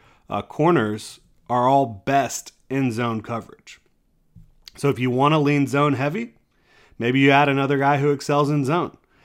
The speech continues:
If you wanna have a change-up type player, maybe you go get someone who can play more man coverage for you.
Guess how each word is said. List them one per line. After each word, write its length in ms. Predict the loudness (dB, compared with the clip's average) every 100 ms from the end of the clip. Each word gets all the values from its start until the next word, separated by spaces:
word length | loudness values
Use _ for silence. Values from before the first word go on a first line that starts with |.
| _
If 80 | _
you 80 | 0
wanna 220 | 4 4
have 220 | 2 2
a 100 | 0
change-up 640 | -4 -4 -2 0 0 -2 -4
type 280 | -2 -2 -2
player, 320 | -2 0 0
maybe 260 | 0 0 -2
you 100 | 0
go 200 | -2 -2
get 180 | -4
someone 380 | -4 -2 0 -2
who 100 | -4
can 180 | -6 -6
play 160 | -2 -2
more 220 | -2 -2
man 280 | -2 -2 -2
coverage 400 | -2 -2 -2 -6
for 320 | -6 -2 0
you. 320 | 0 0 -4